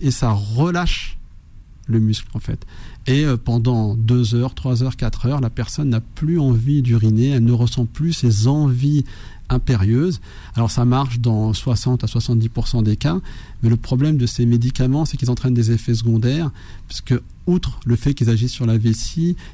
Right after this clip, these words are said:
ils agissent sur les sécrétions, par exemple, nasales, des yeux, de la bouche, et ils souffrent de sécheresse muqueuse, euh, de constipation, ça ralentit un peu le transit,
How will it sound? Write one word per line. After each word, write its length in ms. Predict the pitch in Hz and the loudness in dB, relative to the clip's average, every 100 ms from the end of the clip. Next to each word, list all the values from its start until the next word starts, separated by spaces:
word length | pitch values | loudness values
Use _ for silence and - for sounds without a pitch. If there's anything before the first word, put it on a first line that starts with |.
| - | -2
ils 140 | 113 | 2
agissent 260 | 123 113 151 | 2 2 0
sur 120 | 127 | 0
les 80 | 117 | 0
sécrétions, 640 | - 143 - 131 - 139 | 0 -4 0 -2 0 -2
par 140 | 123 107 | 0 2
exemple, 380 | 113 120 117 110 | 4 4 2 2
nasales, 1000 | 110 113 110 113 117 120 123 123 117 104 - - | 4 4 4 4 2 2 2 2 2 0 -4 -6
des 120 | 113 117 110 113 | 0 2 4 4
yeux, 260 | 123 127 131 | 2 2 -2
de 80 | |
la 140 | 120 110 | -4 -4
bouche, 340 | 113 143 160 | -6 -6 -4
et 280 | 123 110 101 | -2 -2 -4
ils 80 | 131 | -8
souffrent 340 | - 156 - 120 | -8 -8 -6 -4
de 80 | |
sécheresse 640 | 113 - 127 - 127 117 - | -4 -6 -8 -4 -4 -4 -2
muqueuse, 920 | 110 107 113 - 117 123 131 131 113 - - - - | -2 -2 -2 -2 0 0 2 2 0 -2 -10 -12 -2
euh, 280 | 107 107 107 110 107 | 2 4 4 2 0
de 80 | 131 | 0
constipation, 840 | - 147 - 143 131 117 - 143 | 2 -2 0 -2 0 0 0 -2
ça 140 | 127 | 0
ralentit 400 | 110 117 120 - | 0 2 0 0
un 60 | 123 | -2
peu 120 | - | 0
le 100 | 113 | 0
transit, 520 | 113 117 113 107 - | 0 0 2 4 4